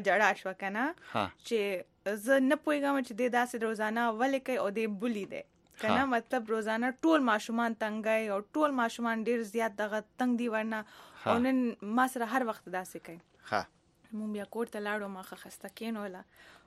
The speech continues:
Speaker 1: ما په دې کاونټر باندې کېنوله او لکه دونه مخې دی، که نه؟ او
Speaker 2: مهم.
Speaker 1: دونه <laughs> لاس نه و.
Speaker 2: ښه.
Speaker 1: ما ورته وویل، «ته به ورته وایې چې بل ځل تا له ټېله درکوي، که نه؟ یا کوشش کوي چې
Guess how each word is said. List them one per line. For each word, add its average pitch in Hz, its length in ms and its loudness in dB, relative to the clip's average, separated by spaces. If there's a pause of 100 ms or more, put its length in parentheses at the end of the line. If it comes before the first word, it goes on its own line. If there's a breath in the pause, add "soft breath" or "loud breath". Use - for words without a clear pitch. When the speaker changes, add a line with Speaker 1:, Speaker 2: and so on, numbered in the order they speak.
Speaker 1:
ما 220 120 0
په 220 120 0
دې 226 180 0
کاونټر 226 280 0
باندې 233 360 -2
کېنوله 226 440 -4 (160)
او 190 180 -6 (340)
لکه 214 220 -4
دونه 294 280 4
مخې 254 340 0
دی، 170 80 -4
که 175 180 -8
نه؟ 208 120 -4
او 240 140 -4
Speaker 2:
مهم. 240 160 0
Speaker 1:
دونه 320 220 4 (200)
<laughs> 466 180 10
لاس - 300 0
نه 349 200 2
و. 311 200 -4 (280 loud breath)
Speaker 2:
ښه. - 40 2
Speaker 1:
ما 240 320 4
ورته 247 240 -4
وویل، 240 160 -4
«ته 226 140 -6
به 208 120 -10
ورته 196 340 -6
وایې 202 180 -8
چې - 40 -8
بل 196 260 -8
ځل 202 240 -6
تا 196 120 -6
له 190 120 -8
ټېله 190 280 -8 (100)
درکوي، 202 260 -10
که 196 180 -12
نه؟ 220 300 -8
یا 202 360 -4
کوشش 202 380 -8
کوي 208 160 -8
چې - 100 -16